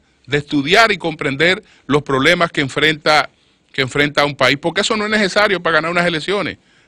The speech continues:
Mire cómo él va a ganar unas elecciones, eh, pues, sin, sin nada que resulte racionalmente, eh, pues, eh, realmente,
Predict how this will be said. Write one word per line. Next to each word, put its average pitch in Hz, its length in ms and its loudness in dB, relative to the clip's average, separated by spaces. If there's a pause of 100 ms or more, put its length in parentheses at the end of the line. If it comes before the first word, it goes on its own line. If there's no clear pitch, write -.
Mire 175 260 4
cómo 180 260 -2
él 180 100 2
va 180 60 4
a 180 40 2
ganar 175 220 2
unas 175 220 0
elecciones, 160 560 0 (500)
eh, 139 140 2
pues, 120 720 -2 (260)
sin, 135 880 -2 (340)
sin 170 540 -2
nada 226 380 4
que 170 160 -6
resulte 170 580 -2
racionalmente, 151 1120 -2 (500)
eh, 117 140 -4
pues, 113 800 0 (320)
eh, 113 460 0 (380)
realmente, 143 760 2